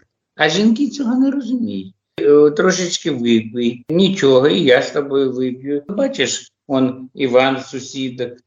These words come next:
теж випили з дружиною, а сьогодні вони вже пораються на городі, все нормально.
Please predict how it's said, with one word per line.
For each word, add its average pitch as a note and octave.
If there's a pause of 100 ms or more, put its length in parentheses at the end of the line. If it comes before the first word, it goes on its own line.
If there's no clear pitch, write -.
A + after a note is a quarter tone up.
теж C3
випили C#3
з A#2
дружиною, A#2
а D3
сьогодні D#3
вони C#3
вже B2 (200)
пораються C3+
на A#2
городі, C3+
все A#2+
нормально. A#2+